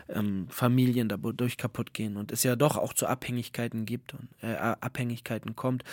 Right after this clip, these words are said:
ähm, das möchte ich gar nicht, äh, kleinreden. Also es ist schon ein Riesenleid, was man damit antut. Gerade erst vor kurzem ein alter Freund, der mich anrief und sagte, „Nils,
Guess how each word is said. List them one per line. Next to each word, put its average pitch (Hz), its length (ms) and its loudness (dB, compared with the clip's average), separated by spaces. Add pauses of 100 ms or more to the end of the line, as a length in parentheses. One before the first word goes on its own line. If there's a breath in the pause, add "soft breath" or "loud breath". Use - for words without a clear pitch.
(280 loud breath)
ähm, 120 300 4
das 117 180 2
möchte 131 240 2
ich - 80 -4
gar 123 160 4
nicht, - 320 -4
äh, 117 320 -2
kleinreden. 135 640 2 (380 loud breath)
Also 113 180 0
es 107 140 -2
ist - 80 6
schon 175 340 12
ein 127 320 2 (400)
Riesenleid, 131 640 8
was 120 180 0
man 120 140 0
damit 113 380 -2 (140)
antut. 135 520 2 (840 loud breath)
Gerade 143 300 10
erst 131 420 4
vor 131 160 2
kurzem 143 460 6
ein 123 420 0
alter 127 280 2
Freund, 131 420 2
der 131 80 4
mich 120 200 0
anrief 127 480 0
und 117 160 -6
sagte, 127 260 -4
„Nils, 127 380 2